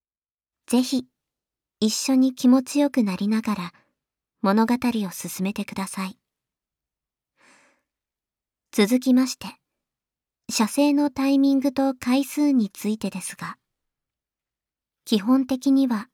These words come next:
各トラックの後半に女の子が射精モードを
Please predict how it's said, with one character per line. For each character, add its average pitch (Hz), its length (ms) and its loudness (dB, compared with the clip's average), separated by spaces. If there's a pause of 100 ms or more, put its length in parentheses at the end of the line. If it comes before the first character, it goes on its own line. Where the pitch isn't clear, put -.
(640)
各 - 240 0
ト 262 140 -2
ラ 226 120 0
ッ - 100 -6
ク 196 100 -4
の 175 120 -4
後 202 240 -4
半 208 280 -4
に 202 200 -6 (640)
女 254 340 6
の 277 120 2
子 240 160 -6
が 175 180 -10
射 - 200 -12
精 254 280 2
モ 269 220 2
ー - 20 -4
ド 233 140 -2
を 175 160 -10